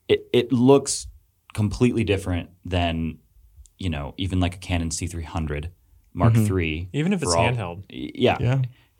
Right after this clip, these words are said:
Speaker 1: I was shooting, um, a dock with the Easy Rig and an Amira, and some of it was just handheld or some of it was just on my shoulder. And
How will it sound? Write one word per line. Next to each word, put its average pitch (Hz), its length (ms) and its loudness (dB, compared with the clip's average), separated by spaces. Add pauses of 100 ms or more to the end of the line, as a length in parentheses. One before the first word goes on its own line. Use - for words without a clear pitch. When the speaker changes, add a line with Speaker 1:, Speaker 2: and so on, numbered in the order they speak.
Speaker 1:
I - 240 0
was 107 100 4
shooting, 104 460 0
um, 87 400 0 (920)
a 104 40 0
dock 92 440 2 (120)
with 87 200 -6
the - 160 -2
Easy 123 200 4
Rig 117 320 2
and 98 160 -2
an 90 80 0
Amira, 87 440 0 (140)
and 90 180 -2
some 123 180 4
of 113 80 2
it 104 80 0
was 92 160 -6
just 92 200 -4
handheld 85 400 -2
or 85 60 -2
some 92 200 -4
of 85 60 -4
it - 20 -10
was 85 100 -10
just 82 180 -8
on 82 80 -4
my 78 100 -6
shoulder. 85 440 -4 (500)
And 90 440 0